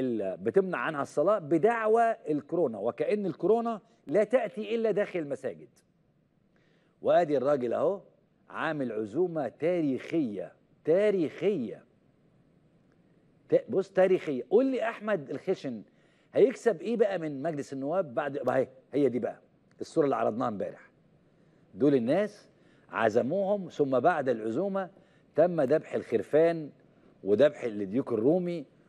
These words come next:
وعمل عزومة تاريخية لحضرات السادة اللي انتوا شفتوهم دول، اللي قاعدين بلا كمامة، بينما المساجد بتمنع فيها صلاة الجمعة بدعوى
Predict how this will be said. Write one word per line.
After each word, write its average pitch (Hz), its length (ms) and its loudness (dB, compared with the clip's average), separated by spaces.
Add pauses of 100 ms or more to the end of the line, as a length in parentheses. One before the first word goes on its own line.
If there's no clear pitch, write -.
(180)
وعمل 127 440 2
عزومة 120 480 0
تاريخية 156 1120 2
لحضرات 123 640 0
السادة 127 360 0
اللي 120 120 0
انتوا 113 140 -6
شفتوهم 127 440 0
دول، 185 280 4 (400)
اللي 175 200 4
قاعدين 139 520 -2
بلا 165 340 2
كمامة، 123 580 -6 (300)
بينما 147 360 2
المساجد 127 640 -4 (420)
بتمنع 123 540 -2
فيها 113 440 -4 (600)
صلاة 117 440 4 (140)
الجمعة 175 480 2
بدعوى 165 540 4